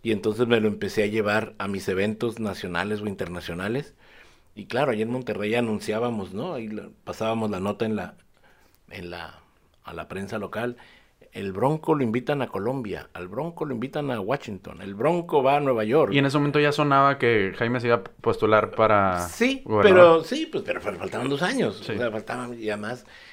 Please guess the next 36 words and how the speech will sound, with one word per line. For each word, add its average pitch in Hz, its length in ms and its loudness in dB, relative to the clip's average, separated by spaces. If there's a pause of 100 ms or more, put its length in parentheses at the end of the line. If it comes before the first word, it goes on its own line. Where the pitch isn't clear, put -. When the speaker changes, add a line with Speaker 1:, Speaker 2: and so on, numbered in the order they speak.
(140)
Speaker 1:
él 104 140 -6
había 120 240 2
sido, 123 580 4 (460)
eh, 92 580 -8 (540)
alcalde 104 520 -2
de 117 140 -2
un 120 220 0
pueblito 117 640 2
del 113 220 2
municipio 110 520 0
más 127 220 2
pobre 139 420 6
de 113 100 4
ahí 113 120 2
del 123 160 2
área 123 180 2
conurbada 110 560 -4
de, 104 240 -6 (220)
Speaker 2:
¿De 104 160 -8
Speaker 1:
de, 104 120 -2
de 95 60 -2
Speaker 2:
Nuevo 101 220 0
León? - 20 2
Speaker 1:
Monterrey, 127 480 4
Speaker 2:
Ajá. 104 140 -2
Speaker 1:
ajá, 131 80 -2
en 135 120 -2
Monterrey, 101 440 -6
en 90 80 -10
la 95 100 -10
zona 110 240 -6
metropolitana 104 520 -4
de 110 60 -4
Speaker 2:
Ok. 117 40 -6
Speaker 1:
Monterrey, 117 440 -2 (420)
García. 117 580 -2